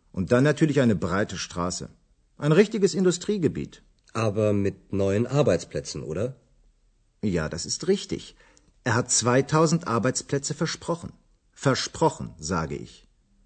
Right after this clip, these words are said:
Speaker 1: Und wer hätte die bekommen? Nicht wir hier von Rügen. Ingenieure aus dem Westen oder Osten, aber nicht wir hier.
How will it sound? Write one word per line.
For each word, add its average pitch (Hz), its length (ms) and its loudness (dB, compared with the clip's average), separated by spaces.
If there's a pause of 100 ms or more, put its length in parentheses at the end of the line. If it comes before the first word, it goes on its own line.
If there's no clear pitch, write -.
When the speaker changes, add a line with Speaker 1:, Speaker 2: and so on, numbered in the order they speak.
(100)
Speaker 1:
Und 143 200 4
wer 175 180 8
hätte 156 200 0
die 117 120 -2
bekommen? 87 400 -6 (480)
Nicht 120 340 2
wir 82 200 -2
hier 104 260 0
von 101 220 0
Rügen. 85 560 -4 (320)
Ingenieure 143 640 8
aus 104 140 -2
dem 98 180 0
Westen 123 380 2
oder 85 180 -2
Osten, - 380 -2
aber 101 180 2
nicht 151 400 2
wir 147 180 6
hier. 82 300 -2